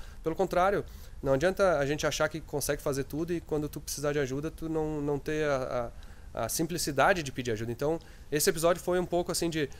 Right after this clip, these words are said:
de mostrar um pouco das coisas que deram errado, dos planejamentos, um pouco das coisas que a gente não tá conseguindo resolver,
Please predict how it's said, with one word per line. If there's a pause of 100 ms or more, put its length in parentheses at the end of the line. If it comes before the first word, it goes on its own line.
(260)
de
mostrar
um
pouco
das
coisas
que
deram
errado,
dos
planejamentos,
um
pouco
das
coisas
que
a
gente
não
tá
conseguindo
resolver,